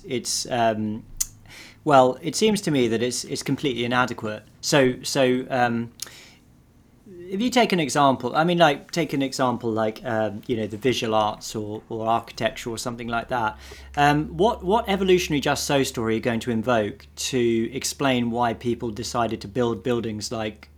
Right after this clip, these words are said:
the, the, the cathedral at Chartres in the, in the High Middle Ages? I mean, this is, uh, this, this is, what this is doing is, is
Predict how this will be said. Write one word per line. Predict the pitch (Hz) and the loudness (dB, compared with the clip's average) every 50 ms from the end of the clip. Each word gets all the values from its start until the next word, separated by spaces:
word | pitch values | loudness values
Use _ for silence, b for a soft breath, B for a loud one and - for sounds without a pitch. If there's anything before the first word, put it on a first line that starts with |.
| - - - _ - | -20 -20 -20 _ -14
the, | 135 120 117 117 113 - | -10 -8 -6 -6 -6 -6
the, | - 113 107 120 120 120 117 - - 117 | -8 -12 -10 -8 -8 -8 -8 -8 -10 -10
the | 104 120 113 | -10 -10 -10
cathedral | - 123 107 - 135 127 117 - 120 110 107 | -10 -8 -4 0 0 0 0 0 -2 -6 -6
at | - - | -6 -6
Chartres | - - 135 120 113 110 - - - - 110 104 98 - B B B B B B B B _ _ | -4 0 2 2 2 2 0 -4 -8 -6 -6 -6 -6 -10 B B B B B B B B _ _
in | - 123 117 113 113 | -4 -2 0 0 0
the, | 110 110 110 110 113 113 113 | 0 0 0 0 0 -2 -4
in | 117 131 135 117 113 | -6 -6 -6 -6 -4
the | 113 110 104 | -4 -4 -4
High | 101 123 120 | -2 -2 -2
Middle | 117 117 107 113 113 | -2 -2 -2 -2 -2
Ages? | 113 117 110 - 110 - - - - - B B B B B B | 0 0 -2 -2 -6 -8 -8 -8 -8 -10 B B B B B B
I | 143 | 0
mean, | 135 147 147 147 | 0 2 2 2
this | 160 165 - - | 0 0 0 0
is, | 160 139 - - - | -2 -2 -2 -6 -8
uh, | 175 170 170 165 170 165 160 - B B B B B - | -10 -10 -10 -10 -10 -10 -12 -12 B B B B B -4
this, | 160 160 151 - - - 175 - | -2 -2 -2 -2 -4 -6 -8 -12
this | 180 160 131 - 185 190 - | -12 -4 0 2 2 2 4
is, | 226 220 190 185 190 | 2 0 0 0 -2
what | 190 175 196 220 | 0 2 2 2
this | 220 220 214 202 214 | 2 2 2 2 2
is | 226 185 | -2 -2
doing | - - 196 196 180 143 117 113 | 0 2 4 4 4 4 2 0
is, | 113 113 107 - - - | -2 -2 -4 -6 -6 -6
is | - 147 135 135 127 117 - - | -2 2 2 2 2 2 -2 -4